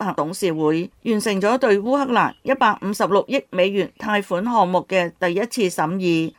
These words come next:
批准幾乎可以即刻攞八點九億用喺預算支持。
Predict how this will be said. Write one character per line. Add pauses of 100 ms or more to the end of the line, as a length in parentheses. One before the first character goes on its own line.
批
准
幾
乎
可
以
即
刻
攞
八
點
九
億
用
喺
預
算
支
持。